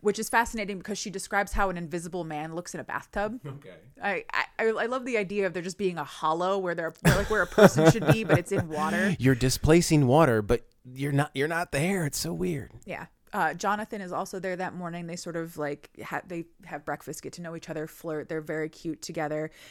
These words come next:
Speaker 1: And, uh, she realizes that she likes all of them equally, and she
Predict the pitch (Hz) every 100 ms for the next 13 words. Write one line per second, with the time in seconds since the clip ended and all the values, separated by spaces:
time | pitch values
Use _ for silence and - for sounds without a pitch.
0 | - - 175 170 165 165 170 160 147 -
1 | 196 214 214 196 180 170 - - - 190
2 | 180 185 - - - - _ _ - 190
3 | 196 190 165 170 160 160 - - 196 -
4 | 175 151 135 131 - 170 165 165 - 180